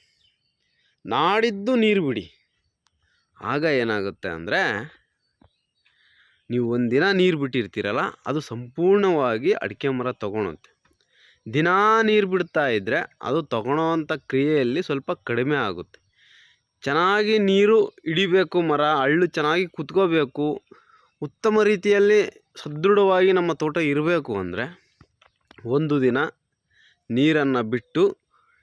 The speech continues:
ಮರುದಿನ ನೀರು ಬಿಡ್ದಲೆ ಮತ್ತೆ ಇನ್ನೊಂದು ದಿನಕ್ಕೆ ನೀರನ್ನ ಬಿಡ್ಬೇಕು. ಒಂದಿನ ಗ್ಯಾಪ್ ಕೊಟ್ಕೊಂಡು, ಗ್ಯಾಪ್ ಕೊಟ್ಕೊಂಡು ನೀರು ಬಿಡ್ತಾ ಹೋದ್ರೆ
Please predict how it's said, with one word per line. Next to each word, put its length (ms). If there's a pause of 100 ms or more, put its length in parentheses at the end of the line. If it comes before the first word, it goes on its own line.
(400)
ಮರುದಿನ 420 (480)
ನೀರು 340
ಬಿಡ್ದಲೆ 760
ಮತ್ತೆ 380
ಇನ್ನೊಂದು 420
ದಿನಕ್ಕೆ 400 (260)
ನೀರನ್ನ 400
ಬಿಡ್ಬೇಕು. 480
ಒಂದಿನ 260
ಗ್ಯಾಪ್ 440
ಕೊಟ್ಕೊಂಡು, 320
ಗ್ಯಾಪ್ 240
ಕೊಟ್ಕೊಂಡು 360
ನೀರು 180
ಬಿಡ್ತಾ 320
ಹೋದ್ರೆ 380